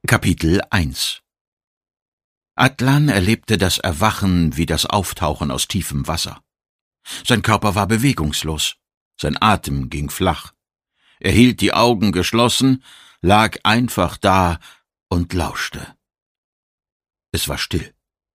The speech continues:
unglaublich still. Der Arkonide zitterte innerlich. Mit dieser unheimlichen,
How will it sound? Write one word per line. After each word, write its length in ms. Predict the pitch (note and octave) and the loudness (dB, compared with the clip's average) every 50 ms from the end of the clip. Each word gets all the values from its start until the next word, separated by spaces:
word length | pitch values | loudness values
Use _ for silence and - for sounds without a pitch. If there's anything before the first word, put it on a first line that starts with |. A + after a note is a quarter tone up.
| _ _ _ _ _ _ _ _ _ | _ _ _ _ _ _ _ _ _
unglaublich 1040 | - G#2+ A2 G#2+ G#2+ G#2 G#2 - - E2 D#2+ D2+ D#2+ - - D2 D2 D#2 - - - | 2 4 4 4 4 2 -2 -2 -2 -4 -2 -2 -6 -8 -8 -8 -8 -6 -6 -6 -8
still. 360 | - - - - - - - _ _ _ _ _ _ _ _ _ _ _ _ _ _ _ _ _ _ _ _ _ _ _ _ _ _ _ - - - - | -8 -8 -8 -12 -14 -14 -18 _ _ _ _ _ _ _ _ _ _ _ _ _ _ _ _ _ _ _ _ _ _ _ _ _ _ _ -16 -16 -6 -2
Der 120 | - D2+ | 0 0
Arkonide 580 | D2 F2+ - - F2 E2+ F#2 F#2+ F2 D#2 E2 D2 | 0 0 0 2 2 4 4 2 2 0 -2 -2
zitterte 480 | - - - A2+ - E2 C#2+ - - D2 | -2 -2 -4 -2 -4 -6 -8 -6 -8 -10
innerlich. 640 | - - D2+ C2 B1+ B1 A#1+ - - - - _ _ _ _ _ _ _ _ - - - - - | -8 -8 -10 -8 -10 -10 -12 -12 -14 -14 -16 _ _ _ _ _ _ _ _ -18 -18 -16 -4 -2
Mit 260 | F#2+ F#2 - - - | -2 -2 -2 -6 -2
dieser 460 | F#2+ F#2+ F2+ D#2+ F2 F2 E2 - - | 0 0 0 2 2 0 0 2 2
unheimlichen, 840 | C#3+ D#3+ B2+ E2+ C2 D#2+ D#2 E2 D#2+ D#2 E2 E2 - G#2 F#2 C#2+ | 2 2 2 2 0 -2 -2 0 0 0 0 0 0 0 0 0